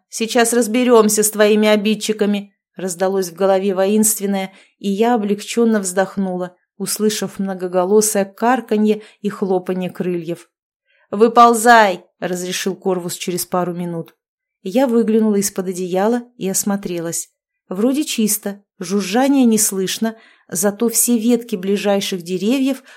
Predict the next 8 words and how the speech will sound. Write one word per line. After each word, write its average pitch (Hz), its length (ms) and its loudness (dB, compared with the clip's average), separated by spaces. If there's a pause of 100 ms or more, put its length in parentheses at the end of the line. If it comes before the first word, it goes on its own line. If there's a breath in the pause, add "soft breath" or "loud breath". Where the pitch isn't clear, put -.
(120)
облеплены 180 680 -4
воронами. 170 640 -6 (480 soft breath)
Корвус 277 440 2
же 170 260 -6
сидел 269 400 0
рядом, 170 540 -2
на 208 100 -2
земле, 208 500 2